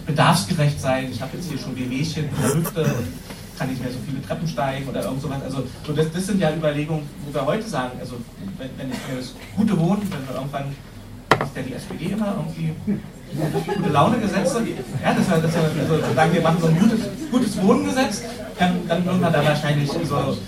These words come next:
leistbar, angemessen, bedarfsgerecht oder so, ja, so, so, so ein Gesetz muss, also es muss ja auch immer alles auf, auf eine, auf eine Dreierformel gebracht werden können.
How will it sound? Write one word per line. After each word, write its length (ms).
leistbar, 460
angemessen, 500
bedarfsgerecht 680
oder 180
so, 160
ja, 140
so, 120
so, 60
so 280
ein 100
Gesetz 280
muss, 280
also 140
es 80
muss 160
ja 160
auch 100
immer 160
alles 320
auf, 240
auf 180
eine, 320
auf 80
eine 100
Dreierformel 800
gebracht 380
werden 260
können. 160